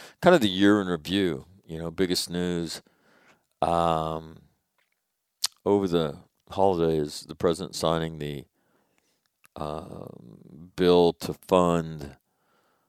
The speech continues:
covid relief and keep the government running so the government wasn't shut down. So that, that's in the news. Um, so that's probably the biggest news. And then, um, somebody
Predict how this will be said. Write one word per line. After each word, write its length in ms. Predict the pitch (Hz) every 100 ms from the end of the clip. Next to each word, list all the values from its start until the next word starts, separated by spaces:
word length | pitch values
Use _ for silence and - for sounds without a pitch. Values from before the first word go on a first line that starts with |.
| _ -
covid 440 | 101 90 92 80
relief 760 | 85 85 85 82 80 - - - -
and 600 | 80 82 80 80 76 76
keep 220 | - 90
the 80 | 85
government 440 | 82 80 78 71 -
running 360 | 85 90 87
so 160 | 85 80
the 80 | 69
government 340 | 76 69 50
wasn't 240 | 69 69 -
shut 300 | 92 76 -
down. 420 | 90 90 87 85
So 140 | 69
that, 240 | 71 - -
that's 260 | 78 -
in 80 | 76
the 100 | 78
news. 440 | 73 73 71 - _ _ _ _ _ _ _ _
Um, 580 | - 80 82 78 - - _ _ _ _ _ _ _ - _
so 160 | - 104
that's 120 | 104
probably 600 | - - 123 117 92 92
the 100 | 82
biggest 400 | 80 95 92 -
news. 240 | 78 80 80
And 100 | 80
then, 280 | 82 78 76 _ _ _ _ _ _ _ _
um, 640 | 85 82 80 78 76 71 -
somebody 920 | - - - 95 92 78 73 71